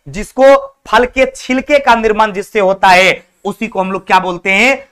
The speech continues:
उसको इपिकार्प कहते हैं, अर्थात बाह्य फल भित्ति कहते हैं, यानी फल का बाहरी भाग।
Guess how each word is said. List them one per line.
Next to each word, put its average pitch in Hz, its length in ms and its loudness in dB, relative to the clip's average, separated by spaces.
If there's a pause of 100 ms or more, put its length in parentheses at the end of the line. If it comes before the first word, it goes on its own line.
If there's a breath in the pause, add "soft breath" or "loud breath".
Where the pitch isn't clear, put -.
(140)
उसको 240 460 -4
इपिकार्प 233 640 -2
कहते 185 300 0
हैं, 175 260 -2 (180)
अर्थात 185 380 -2
बाह्य 165 380 0 (120)
फल 165 140 -4
भित्ति 151 320 -10
कहते 127 380 -6
हैं, 113 140 -16 (280)
यानी 175 120 -6
फल 180 280 -4
का 180 200 0
बाहरी 175 360 -2
भाग। 170 260 -8